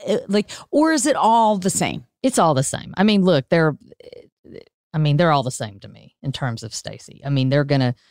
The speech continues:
Speaker 2: they're gonna do the same thing. They're gonna have the same playbook with respect to her 'cause there, there's only one playbook that they have. So one isn't stronger than the other. But I, I will say that if, I, I do think that if David Perdue runs against, uh, Brian Kemp, that he beats him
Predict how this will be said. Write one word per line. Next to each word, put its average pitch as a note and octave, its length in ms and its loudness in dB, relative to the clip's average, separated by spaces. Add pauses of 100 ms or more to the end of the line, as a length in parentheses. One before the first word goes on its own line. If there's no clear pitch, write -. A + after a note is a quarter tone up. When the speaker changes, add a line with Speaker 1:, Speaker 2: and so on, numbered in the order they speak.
(320)
Speaker 2:
they're D#3+ 120 2
gonna D#3+ 180 2
do D3+ 240 2
the C#3+ 100 -2
same C#3+ 320 2
thing. C#3 260 2
They're C3+ 120 -2
gonna C#3 160 2
have B2+ 140 0
the A#2+ 60 -12
same C3 280 0
playbook B2 500 -2
with B2+ 160 -6
respect A#2 440 -4
to A#2 60 -2
her A2+ 220 -2
'cause B2 340 -4
there, C3 220 -2 (160)
there's C#3+ 180 0
only C3+ 260 2
one A#2 240 -2
playbook A2+ 500 -6
that - 160 -14
they A#2 120 -6
have. G#2+ 440 -12
So B2+ 160 0
one C#3+ 400 0
isn't B2+ 260 0
stronger A#2+ 480 -4
than A2+ 180 -4
the G#2+ 140 -6
other. G#2+ 340 -12 (300)
But C3+ 280 2 (500)
I, - 220 -12 (100)
I E3+ 100 2
will F3+ 240 4
say E3+ 220 0
that C#3+ 160 0
if, B2+ 100 -4 (140)
I, B2 80 -4 (100)
I A2+ 140 -8
do D#3 200 0
think C3+ 260 -2
that B2+ 120 -2
if A#2 100 -8
David A#2 320 -2
Perdue A#2 420 -4 (180)
runs A#2+ 320 -4
against, A2 600 -10
uh, G#2 140 -18
Brian A2 360 -8
Kemp, A2+ 260 -8
that A2+ 100 -4
he A2+ 60 -6
beats A2 320 -10
him - 220 -14